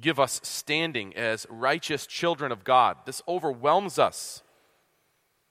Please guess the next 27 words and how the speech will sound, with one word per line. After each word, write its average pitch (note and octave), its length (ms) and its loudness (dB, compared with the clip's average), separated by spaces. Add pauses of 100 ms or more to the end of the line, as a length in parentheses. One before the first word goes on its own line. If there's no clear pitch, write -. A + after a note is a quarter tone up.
(1080)
As - 120 -18
the G2+ 100 -6
author A#2+ 300 0
of G2 100 -8
Hebrews A2 460 -12
wrote, A2+ 240 -2
so A2 300 -4
I G#2+ 240 0 (100)
pray, F#2 440 -6 (300)
how C3 520 0
shall A#2+ 480 -2
we A2+ 180 -8
escape - 640 -8 (1120)
if A#2 200 -6
we A2+ 160 -8
ignore G#2+ 680 -6 (180)
such - 380 -8
a G2+ 60 -6
great G#2+ 300 -8
salvation? F#2+ 680 -6 (1300)
Indeed, A#2 340 -10
salvation A#2+ 640 -4
through B2 220 -10
your G#2 260 -6
perfect, - 560 -6
finished - 540 -8
work A2 400 -8